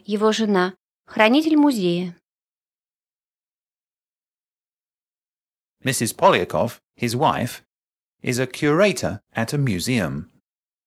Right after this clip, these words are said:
Speaker 1: Она также пишет статьи для журналов по искусству.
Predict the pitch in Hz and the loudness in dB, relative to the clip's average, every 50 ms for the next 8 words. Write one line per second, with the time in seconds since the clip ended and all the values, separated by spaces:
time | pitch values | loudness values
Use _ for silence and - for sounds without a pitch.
0 | _ _ _ _ _ _ _ _ _ _ _ _ _ _ _ _ _ _ _ _ | _ _ _ _ _ _ _ _ _ _ _ _ _ _ _ _ _ _ _ _
1 | _ _ _ _ _ _ _ _ _ _ _ _ _ _ _ _ _ _ _ _ | _ _ _ _ _ _ _ _ _ _ _ _ _ _ _ _ _ _ _ _
2 | _ _ _ _ _ _ 214 220 226 262 285 294 302 285 269 247 254 247 - 247 | _ _ _ _ _ _ 2 4 4 4 4 4 4 2 2 0 -4 -4 -2 -2
3 | 233 233 240 - - - - 226 226 220 - 294 302 277 254 240 226 226 233 226 | -2 -2 -4 -6 -6 0 0 0 0 0 0 -2 0 2 2 0 2 0 0 2
4 | 233 254 262 262 254 - _ - 262 254 - - - 180 180 175 - _ - - | 2 2 2 2 0 -4 _ -4 -4 -4 -6 -6 -4 -4 -4 -4 -6 _ -10 -10
5 | 185 180 | -10 -10